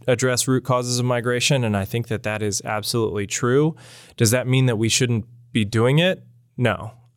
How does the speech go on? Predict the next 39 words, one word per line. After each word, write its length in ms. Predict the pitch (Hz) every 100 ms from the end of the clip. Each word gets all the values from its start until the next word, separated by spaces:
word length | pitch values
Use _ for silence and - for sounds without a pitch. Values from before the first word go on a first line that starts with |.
| _ -
And 180 | 120 113
I 80 | 110
think 320 | - 123 -
that 480 | 120 107 104 - -
there's 720 | 110 113 107 104 98 - - - _ _ -
a 80 |
lot 360 | 110 110 117 127
of 100 | 113
things 320 | - 117 104
that 140 | 107 -
can 280 | 120 117
be 120 | 107 98
done. 260 | 98 92
Your, 200 | 98 110
your 220 | 107 117
colleague 420 | 120 127 117 110 104
in 80 |
the 80 | 104
Americas 440 | 104 110 113 107 -
program, 480 | 107 104 104 98
Mark 240 | 98 101 92
Schneider, 460 | - 107 107 101
has 160 | 98 95
done 200 | 117 104
some 200 | 110 113
really 280 | 127 131 -
excellent 500 | 120 - - 107 -
work 380 | 101 101 95 - - - - - -
on 540 | 113 110 104 104 98 - - - - -
what 280 | 117 143
some 220 | - 131 123
of 140 | 107
the 100 | 110
U 260 | 104 127 120
S 160 | -
A 140 | 113 107
I 160 | 101
D 280 | 101 113 117
work 500 | 104 104 101 - -